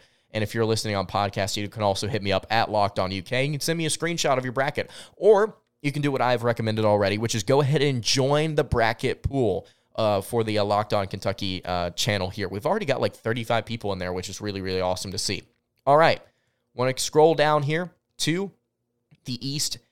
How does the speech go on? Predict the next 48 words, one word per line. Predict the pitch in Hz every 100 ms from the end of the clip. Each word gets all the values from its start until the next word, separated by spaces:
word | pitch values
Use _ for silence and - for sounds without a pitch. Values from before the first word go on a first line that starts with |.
| _ -
and | 123
the | 117
West | 117 117 -
regions. | 107 101 87 80 - _ _ _
Let's | 135 -
go | 190
ahead | 180 170
and | 139
do | 131
it. |
Let's | 92 -
go | - 139
ahead | 151 151 151
and | 131 123
do | 120 117
Kentucky's | 117 120 104 - 131 135 127 104
region | 113 110 120 113 110 _ _ _
with | 117 107
the | - -
East. | 135 160 - - _ _
Purdue | - 113 143 151 - _ _ -
over | 139 131
Texas | - 135 - 117
Southern. | 143 139 143 139 - _ _ _
Or | 107
I, | 95 107
actually, | 127 117 113
I | 101
think | 147 143
Texas | 107 - 107
Southern | 95 95
won | 92
that | 98
game. | 113 127
Did | 151
that | 254 -
game | 427
already | 415 381
happen? | 113 131 - 160 156 _ _ _ _ -
I |
think | 170 135
it |
did. | 90 87 - _
Maybe | 147 165
it | 156
happens | 160 139
tonight. | 107 87 - _ _ _ _ _ _ _ _ _ 131
This | 180 185 -